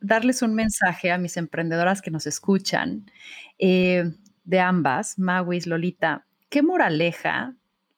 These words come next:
eh, queda de todo lo que vivieron en este, y están viviendo en este proyecto que puede servirnos a nosotras las emprendedoras? ¿Qué nos dirían?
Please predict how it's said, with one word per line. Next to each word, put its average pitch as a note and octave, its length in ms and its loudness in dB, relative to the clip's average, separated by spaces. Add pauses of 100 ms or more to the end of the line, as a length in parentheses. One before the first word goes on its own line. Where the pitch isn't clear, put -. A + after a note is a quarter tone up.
(600)
eh, F3+ 600 0
queda G#3 440 4
de F#3+ 100 0
todo A3+ 220 0
lo B3 160 2
que F#3 100 -2
vivieron F3 600 0
en E3+ 120 -6
este, E3+ 380 -4
y D#3+ 80 -4
están F#3 240 -2
viviendo F3+ 320 -2
en D#3+ 60 -4
este E3+ 180 -10
proyecto D#3+ 460 -6
que F#3+ 80 -6
puede G#3+ 260 -2
servirnos F3+ 680 -2
a D#3+ 80 -2
nosotras E3 440 -4
las D#3+ 180 -6
emprendedoras? D3 840 -4
¿Qué C4 140 2
nos C4 180 6
dirían? E3 520 2